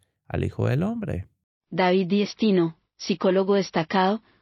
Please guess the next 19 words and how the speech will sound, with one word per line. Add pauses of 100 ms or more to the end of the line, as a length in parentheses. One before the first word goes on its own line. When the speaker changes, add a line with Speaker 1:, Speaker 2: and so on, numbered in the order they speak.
(120)
Speaker 2:
propone
que
nuestras
decisiones
a
menudo
se
ven
influenciadas
por
el
conflicto
entre
recompensas
a
corto
y
largo
plazo.